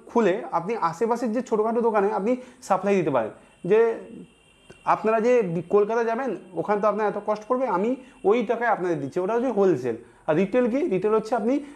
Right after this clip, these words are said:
স্কুলের কাছে বা আপনার কলেজের কাছে বা মার্কেটে একটা দোকান খুলে বসতে পারেন কসমেটিক এবং ইমিটেশন জুয়েলারির দোকান খুলে ওটাকে সুন্দরভাবে সাজিয়ে অ্যাট্রাকটিভ করে ওই দোকানে সেল করতে পারেন। Trust me, একটা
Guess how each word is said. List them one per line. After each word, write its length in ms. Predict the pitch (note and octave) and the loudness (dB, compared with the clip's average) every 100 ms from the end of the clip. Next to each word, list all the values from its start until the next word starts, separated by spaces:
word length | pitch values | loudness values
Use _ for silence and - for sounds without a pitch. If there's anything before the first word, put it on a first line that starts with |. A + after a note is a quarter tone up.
| - | -20
স্কুলের 440 | - - G#3 G#3+ G#3 | -14 0 4 4 4
কাছে 360 | F#3+ F3+ G3+ | 0 -2 -2
বা 180 | G#3 G3 | 2 2
আপনার 300 | F#3+ F#3 G3 | 2 0 -6
কলেজের 480 | F#3+ F#3 F#3+ F3+ F#3 | 0 0 0 0 -2
কাছে 260 | F3 E3 G#3 | -4 -6 -2
বা 180 | A3+ G#3 D#3+ E3 | -2 -2 -6 -6
মার্কেটে 680 | E3 E3+ F3+ F3+ E3 A#3+ - - - | 0 0 0 -2 0 0 -2 -16 -8
একটা 200 | E3+ A#3 | -2 -2
দোকান 480 | E3 D#3+ D#3+ G#3 F#3+ | 2 0 2 -2 -2
খুলে 180 | F#3 | -2
বসতে 280 | D#3+ D#3 - | -2 -4 -4
পারেন 280 | D#3 D#3+ A#3+ - - | -2 0 -2 -8 -8
কসমেটিক 600 | - D#3 E3 D#3 E3 E3 E3 - - | -2 -2 0 0 2 0 -2 -20 -4
এবং 320 | F3 D#3+ A3 A3 | 0 2 2 0
ইমিটেশন 380 | D#3+ E3 E3+ F#3+ | -2 -2 -2 -2
জুয়েলারির 280 | E3+ E3 E3 | 0 0 0
দোকান 280 | D3+ D#3 D#3+ | 0 0 -2
খুলে 240 | E3+ G3 - - - - | 0 -2 -4 -16 -6 0
ওটাকে 180 | F#3 | 2
সুন্দরভাবে 500 | G3+ G3+ F#3+ F#3 F#3+ | 2 2 2 2 2
সাজিয়ে 280 | G3 F#3 F#3+ | 0 0 2
অ্যাট্রাকটিভ 540 | F#3 E3+ G3 F#3+ - G#3+ | 2 0 -2 -2 -2 -4
করে 260 | G3 F3+ A#3 | 0 0 0
ওই 180 | G3 D#3 | -2 -2
দোকানে 260 | D#3 F3+ | 0 0
সেল 180 | G3 D#3+ | 0 -2
করতে 240 | C3 A#2 | -2 -2
পারেন। 180 | A2+ - - - - - - | -4 -6 -10 -18 -20 -16 0
Trust 340 | F#3 G3+ G3+ | 2 2 2
me, 160 | B3 C#4+ C#4+ - - | 2 2 -2 -14 -6
একটা 640 | - F3+ A3 A3 B3 B3 | 2 4 4 2 0 0